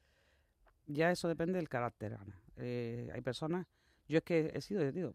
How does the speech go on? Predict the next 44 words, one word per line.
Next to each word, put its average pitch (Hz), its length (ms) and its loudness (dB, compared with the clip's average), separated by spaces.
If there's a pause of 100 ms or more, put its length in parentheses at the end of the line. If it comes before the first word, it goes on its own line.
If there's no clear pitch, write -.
eh, 123 160 -2
soy 127 220 -6
una 127 80 -4
persona 127 280 -4
exploradora, 131 540 0
he 165 40 -2
sido 131 200 0
siempre 131 260 -4
una 127 80 -4
persona 123 280 -4
proactiva, 175 520 -2 (500)
he 123 80 -4
sido 135 200 -4
una 131 80 -2
persona 127 300 -4
muy 120 120 0
inquieta. 165 560 -2 (360)
Entonces, 165 380 -2
¿qué 156 100 -4
pasa? 117 260 -6 (760)
Que 127 120 -4
si 123 140 -2
eres 139 140 0
una 147 120 0
persona 139 360 -4
muy, 139 580 0
mm, - 420 -12
tranquila, 180 720 2
si, 139 200 -4 (140)
ya 156 180 2
depende. 147 500 0 (800)
Entonces, 127 320 -2
yo 147 100 6
no 175 80 6
he - 20 2
sido 180 160 -2
una 165 120 2
persona, 139 520 -2 (320)
mm, 135 160 0 (320)
acomodada, 139 680 0
nunca 143 240 0
me 139 120 0
ha - 20 -2
gustado. 147 480 -2